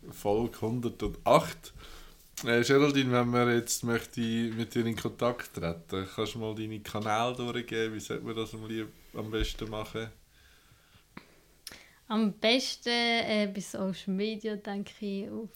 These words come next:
Speaker 2: äh, sch-, einfach mein Name, Geraldine Erler. Ähm,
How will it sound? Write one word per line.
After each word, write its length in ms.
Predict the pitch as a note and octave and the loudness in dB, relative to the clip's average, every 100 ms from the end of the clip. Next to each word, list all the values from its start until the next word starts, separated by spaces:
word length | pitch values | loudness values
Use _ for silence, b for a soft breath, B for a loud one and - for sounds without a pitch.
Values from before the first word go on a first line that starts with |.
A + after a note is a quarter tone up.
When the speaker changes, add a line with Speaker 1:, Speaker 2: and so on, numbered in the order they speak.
| - | -14
Speaker 2:
äh, 280 | - F#3+ F#3 | -8 -6 -4
sch-, 200 | F3+ - | -8 -8
einfach 240 | G#3 F3+ G3 - | -6 -4 -4 -4
mein 200 | G#3+ F#3 | -2 0
Name, 300 | F#3 G#3 A3 | 0 -2 -4
Geraldine 600 | - G3+ G3 F#3+ F#3+ F#3 | -6 -4 -2 0 2 2
Erler. 380 | F#3+ G#3 A#3 C4 - _ _ - - | 0 -2 -8 -10 -12 _ _ -20 -4
Ähm, 680 | G3 F#3+ G3 F#3 F#3+ G3 G3+ | 0 2 2 0 0 0 -2